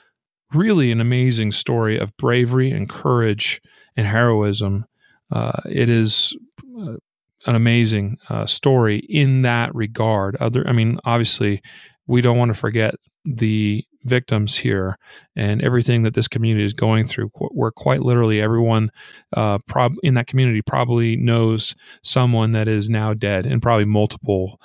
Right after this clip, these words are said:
people that are no longer with them, uh, because they were in that church. And literally, by the way, sixty peop-, people attending that church, and, um,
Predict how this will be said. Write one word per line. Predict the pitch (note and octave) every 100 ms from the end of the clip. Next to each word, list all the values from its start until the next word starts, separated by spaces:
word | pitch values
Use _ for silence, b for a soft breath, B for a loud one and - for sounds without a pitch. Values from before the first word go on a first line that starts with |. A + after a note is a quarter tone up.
| b -
people | A2 - G#2 G2+
that | G#2
are | G#2 G2+
no | G#2+
longer | G#2+ G#2+ G#2+
with | G2+ G#2 G2+
them, | F#2 F#2 F#2+ B B B -
uh, | G2+ G2+
because | A2 - A2
they | G#2+ G2+
were | G#2 G2+
in | G2
that | G2 F#2
church. | - - F#2 G#2 - - b b b b b b b _ _ _ _ B B B B B B B B B -
And | - - E3 D#3
literally, | E3 G3+ D3
by | C3+
the | A#2
way, | A2 A2 -
sixty | - A3 - D3+
peop-, | D#3+ -
people | - E3 B2
attending | G#2+ B2+
that | G#2+
church, | - - G2 - -
and, | - A#2 A2 A2 A2 D#3+ _ _ _ _ -
um, | A2 G#2+ G#2 G2+